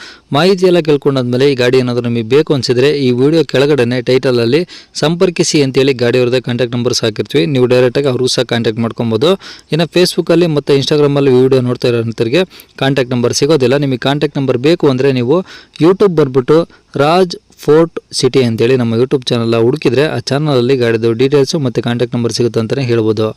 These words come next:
ಇನ್ನು ಈ ಗಾಡಿ ಡೀಟೇಲ್ಸ್ನ ಗಾಡಿಯವರು ತಿಳಿಸಿದರೆ ಅವರು ಏನೇನು ಹೇಳಿದಾರೆ ಅಂತ ಒಂದು ಆಡಿಯೋನ ಪ್ಲೇ ಮಾಡ್ತೀನಿ. ಆದಷ್ಟು ವಿಡಿಯೋನ ಪೂರ್ತಿಯಾಗಿ ನೋಡಿ, ನಿಮಗೆ ಪೂರ್ತಿಯಾಗಿ ಮಾಹಿತಿ ಸಿಗುತ್ತೆ ಅಂತಲೇ ಹೇಳ್ಬೋದು.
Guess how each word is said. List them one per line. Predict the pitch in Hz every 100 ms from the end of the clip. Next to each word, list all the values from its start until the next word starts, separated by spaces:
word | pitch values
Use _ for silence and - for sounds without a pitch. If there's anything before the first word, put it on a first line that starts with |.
| - - -
ಇನ್ನು | 160 190 185
ಈ |
ಗಾಡಿ | 151 156 175
ಡೀಟೇಲ್ಸ್ನ | 160 160 165 170 143
ಗಾಡಿಯವರು | 135 143 143
ತಿಳಿಸಿದರೆ | 135 131 131 127 139
ಅವರು | - 127 123
ಏನೇನು | 113 143 170 156
ಹೇಳಿದಾರೆ | 131 127
ಅಂತ | 120 127
ಒಂದು | 131 117 113
ಆಡಿಯೋನ | 117 117
ಪ್ಲೇ | 107 135
ಮಾಡ್ತೀನಿ. | 165 147 123 147 165
ಆದಷ್ಟು | 131 143 - 156 120
ವಿಡಿಯೋನ | 127 127 113
ಪೂರ್ತಿಯಾಗಿ | 143 147 143 123
ನೋಡಿ, | 131
ನಿಮಗೆ | 151 123
ಪೂರ್ತಿಯಾಗಿ | 110 131 123 127 143 123
ಮಾಹಿತಿ | 117 -
ಸಿಗುತ್ತೆ | 131 113 113
ಅಂತಲೇ | 113 139
ಹೇಳ್ಬೋದು. | 123 120 110 110